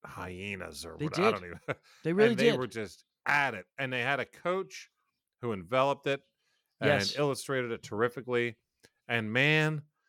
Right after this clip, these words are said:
Speaker 1: the last few weeks, he
Speaker 2: Fell
Speaker 1: looks
Speaker 2: apart.
Speaker 1: distraught on
Speaker 2: He
Speaker 1: the
Speaker 2: does.
Speaker 1: sideline. He looks, I, I wouldn't even say the word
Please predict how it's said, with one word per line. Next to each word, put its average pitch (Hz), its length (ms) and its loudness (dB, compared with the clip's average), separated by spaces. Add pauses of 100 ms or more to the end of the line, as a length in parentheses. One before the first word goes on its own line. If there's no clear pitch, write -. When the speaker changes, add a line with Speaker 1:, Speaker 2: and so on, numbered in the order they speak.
(380)
Speaker 1:
the 101 100 2
last 143 380 4
few 147 240 -2
weeks, 113 580 -2 (400)
he 143 200 0
Speaker 2:
Fell 160 140 4
Speaker 1:
looks 92 340 0
Speaker 2:
apart. - 220 -20
Speaker 1:
distraught 101 800 -2 (120)
on 98 120 -4
Speaker 2:
He - 40 -6
Speaker 1:
the 117 60 -6
Speaker 2:
does. 104 80 0
Speaker 1:
sideline. 90 420 0
He 147 160 -2
looks, 127 420 -2 (460)
I, 170 100 2
I 160 140 0
wouldn't 233 160 0
even 226 120 -4
say 190 120 -4
the 170 80 -2
word 143 180 0